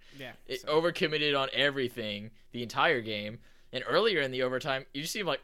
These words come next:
Speaker 2: all the way, like, into the corner. Like, I don't know what was going on there, but he seemed off all night. I thought, like, potentially you pull him after the third goal there, 'cause I thought that wasn't a great goal.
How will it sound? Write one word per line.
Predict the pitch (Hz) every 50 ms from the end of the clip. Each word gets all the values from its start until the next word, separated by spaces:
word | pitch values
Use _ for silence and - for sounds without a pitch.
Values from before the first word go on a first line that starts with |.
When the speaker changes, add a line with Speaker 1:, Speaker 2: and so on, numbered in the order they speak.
| - -
Speaker 2:
all | 117 135 156 170
the | 170
way, | 147 135 147 165
like, | 175 135 117 113 -
into | - 131 147 156
the | 151 117 101
corner. | - - - - 104 113 120 135 151 185 220 427 403 - - - -
Like, | - 120 117 113 - - - - - - - - - - - - - - - - - - - -
I | 123 143
don't | 170 170 139
know | 117 113
what | 110 131 160 160
was | 127 110 107
going | 104 110 107 107 104 101
on | 98 101 104 104
there, | 101 98 98 98 98 95
but | 104 107 101 - - - - - - - - - - - - - - - - -
he | - - 165 190
seemed | 185 - 180 151 131
off | 135 131 131 127 -
all | 120 113 113
night. | 113 113 - - -
I | 123 165 208
thought, | - - 170 147 131 123 - - - - -
like, | - 113 107 - - -
potentially | - 127 - - - 151 175 175 - 147 127 113 107
you | 104 95
pull | - - 131 131 156 165
him | 123 104
after | 98 98 - - 107
the | 104 101
third | - - 113 110 101 92
goal | 101 120 139 139
there, | 107 104 92 95 98 - - - - - - - - -
'cause | - 120
I | 135
thought | 139 156 127 117
that | 123 127 131
wasn't | 131 120 120 107
a | 98
great | 90 123 127 127 -
goal. | 117 110 117 127 131 139 139 -